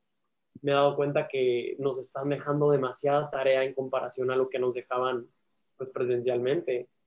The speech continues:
Claro que uno no está acostumbrado a toda esta carga de tareas, y siento que, pues, nos consume. Yo, de aprendizaje de en línea, en algunas materias sí apre-, sí he,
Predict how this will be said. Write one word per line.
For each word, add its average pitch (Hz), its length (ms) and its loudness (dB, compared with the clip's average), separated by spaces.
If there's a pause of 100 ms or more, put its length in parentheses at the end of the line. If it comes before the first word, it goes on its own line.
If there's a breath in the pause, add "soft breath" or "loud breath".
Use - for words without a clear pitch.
(380)
Claro 139 240 4
que 143 120 2
uno 135 320 4
no 131 140 2
está 135 140 0
acostumbrado 131 640 4
a - 40 -20
toda 135 140 4
esta 131 300 -2
carga 131 320 2
de 117 260 -2 (220)
tareas, 127 580 -2 (840)
y 135 100 -6
siento 139 300 2
que, 143 220 4
pues, - 340 -10 (280)
nos 131 240 0
consume. 131 720 2 (1040)
Yo, 165 600 6 (200)
de 131 460 4
aprendizaje 131 840 0 (260)
de 127 120 0
en 120 120 0
línea, 143 440 -2 (1300)
en 147 140 2
algunas 175 360 6
materias 151 420 2
sí 147 80 0
apre-, 147 380 2
sí 139 180 2
he, 135 500 4